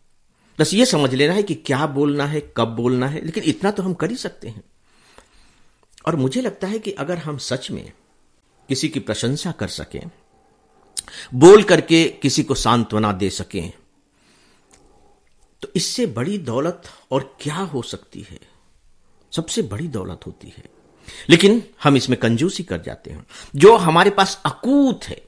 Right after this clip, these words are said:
अकूत रूप में मौजूद है, इसका भंडार कभी खाली ही नहीं होगा। आप कितना भी देते जाइए, कितना भी देते जाइए, बैंक अकाउंट तो खाली हो जाएगा, कम होता चला जाएगा, माइनस होता चला जाएगा, ये तो कभी माइनस ही नहीं होगा।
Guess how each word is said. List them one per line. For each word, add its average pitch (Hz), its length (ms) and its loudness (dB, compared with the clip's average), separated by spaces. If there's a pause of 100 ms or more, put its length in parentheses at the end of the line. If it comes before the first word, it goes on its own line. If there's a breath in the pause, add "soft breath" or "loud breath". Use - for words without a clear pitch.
(180)
अकूत 233 520 -4
रूप 196 340 -4
में 175 80 -4
मौजूद 101 400 -4
है, 147 60 2
इसका 180 180 -2
भंडार 156 360 0
कभी 170 220 -2
खाली 131 400 -2
ही 156 140 0
नहीं 175 120 2
होगा। 135 160 4
आप 127 140 2
कितना 170 240 -2
भी 160 120 2
देते 143 300 0
जाइए, 139 240 -2
कितना 135 280 -6
भी 139 120 0
देते 123 260 0
जाइए, 120 240 0
बैंक 131 300 0
अकाउंट 139 280 0
तो 147 80 0
खाली 143 240 0
हो 202 120 4
जाएगा, 151 340 -4 (360 loud breath)
कम 196 120 8
होता 196 220 8
चला 120 240 4
जाएगा, 113 240 2
माइनस 180 400 6
होता 156 160 0
चला 139 240 2
जाएगा, 160 240 0 (460 loud breath)
ये 202 100 10
तो 233 100 4
कभी 226 240 2
माइनस 170 540 2
ही 151 300 -2
नहीं 254 260 4
होगा। 156 340 -2